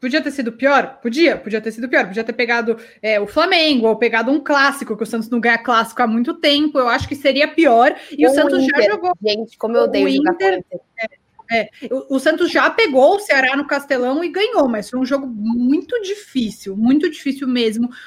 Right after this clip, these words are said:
Speaker 1: Ceará é um time bem treinado, tem jogadores bons, como, por exemplo, o Vina, né, que tá fazendo gol a rodo no Campeonato Brasileiro.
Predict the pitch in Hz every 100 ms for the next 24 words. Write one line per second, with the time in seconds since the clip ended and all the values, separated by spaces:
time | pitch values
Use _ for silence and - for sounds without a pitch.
0 | - - 302 302 320 311 320 269 294 349
1 | 381 349 277 220 214 233 294 330 320 294
2 | 262 269 277 285 - - 214 254 247 254
3 | 277 - 262 262 262 254 254 254 262 262
4 | 233 240 277 285 247 247 240 - 254 247
5 | 269 269 254 240 254 269 330 254 247 262
6 | 269 254 247 240 240 233 233 233 240 233
7 | 226 214 240 262